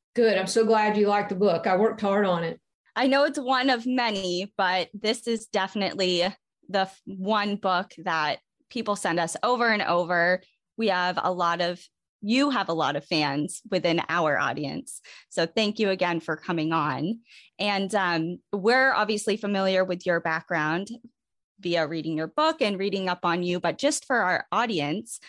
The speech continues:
Speaker 2: can you please take us back a little bit? And obviously right now you had a very accomplished career within the National Park Service, but take us back to the beginning. What inspired you? How'd you get into the Park Service?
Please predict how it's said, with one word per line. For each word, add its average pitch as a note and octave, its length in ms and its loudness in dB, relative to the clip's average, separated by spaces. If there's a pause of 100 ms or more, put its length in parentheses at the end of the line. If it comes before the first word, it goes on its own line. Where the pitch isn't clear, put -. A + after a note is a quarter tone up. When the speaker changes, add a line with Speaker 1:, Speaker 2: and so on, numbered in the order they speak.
(360)
Speaker 2:
can C4 120 4
you B3+ 100 2
please A#3+ 500 -4 (120)
take A3+ 220 0
us A#3 160 0
back F3+ 320 -2
a G#3 80 2
little F#3+ 220 4
bit? F3+ 340 2 (180)
And F#3+ 440 0 (500)
obviously E3+ 420 -2
right D#3+ 200 0
now A3 200 0
you G3 140 0
had D#3+ 360 -2 (360)
a F3+ 80 -2
very D4+ 360 4
accomplished G3+ 540 -2
career E3 320 0
within E3 280 -2
the F3 80 2
National D#3 360 -4
Park - 240 -4
Service, D#3 340 -2
but - 260 -2
take C#4 160 2
us D#4 100 -2
back B3+ 280 -4
to - 80 -12
the F#3 80 -12
beginning. A#3+ 500 0
What F#3 160 0
inspired G3+ 640 -2
you? G#3 260 2
How'd F3+ 240 -4
you - 60 -16
get - 200 -4
into C#4 240 0
the B3+ 80 -6
Park A3 280 -4
Service? G3 640 0